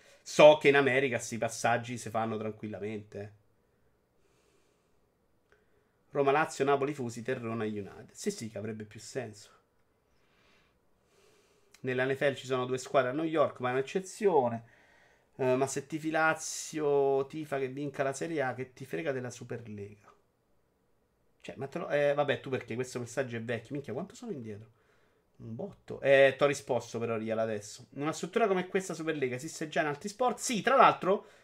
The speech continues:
Ciao Stolto, esiste nel basket, cosa che non sapevo, perché non sapevo che il basket avesse avuto una roba di questo tipo, e pare abbia funzionato. Certo, è uno sport diverso per importanza a livello europeo,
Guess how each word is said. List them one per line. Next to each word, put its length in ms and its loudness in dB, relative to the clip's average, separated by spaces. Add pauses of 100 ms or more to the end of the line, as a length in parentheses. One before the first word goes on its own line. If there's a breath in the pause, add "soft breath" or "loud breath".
Ciao 160 10
Stolto, 500 4
esiste 360 0
nel 240 6
basket, 580 4
cosa 220 2
che 80 2
non 120 -4
sapevo, 380 2
perché 220 -4
non 160 -2
sapevo 320 2
che 80 0
il 160 -4
basket 640 0 (280 loud breath)
avesse 400 4
avuto 380 4
una 280 6
roba 500 6
di 80 -4
questo 320 -4
tipo, 460 -4 (400 soft breath)
e 140 4
pare 420 10
abbia 240 4
funzionato. 680 4
Certo, 440 6
è 20 0
uno 100 0
sport 840 6 (340 soft breath)
diverso 680 6
per 180 4
importanza 1160 4
a 40 8
livello 440 2
europeo, 640 0